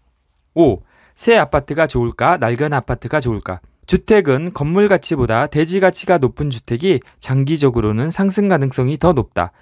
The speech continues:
새 주택이 낡은 주택보다 건물 가치가 높다. 하지만 대지 가치는 어떤 주택이 높을까? 살기에는 새 아파트가 편하겠지만,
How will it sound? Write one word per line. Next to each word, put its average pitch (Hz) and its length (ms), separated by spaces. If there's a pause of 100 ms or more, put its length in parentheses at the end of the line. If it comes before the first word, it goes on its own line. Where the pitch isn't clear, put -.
(240)
새 240 240
주택이 131 640
낡은 139 320
주택보다 131 600 (180)
건물 143 340
가치가 156 380
높다. 95 420 (300)
하지만 175 560 (160)
대지 147 280
가치는 160 400
어떤 160 300
주택이 135 320
높을까? 107 480 (380)
살기에는 202 760
새 220 220
아파트가 143 480
편하겠지만, 156 840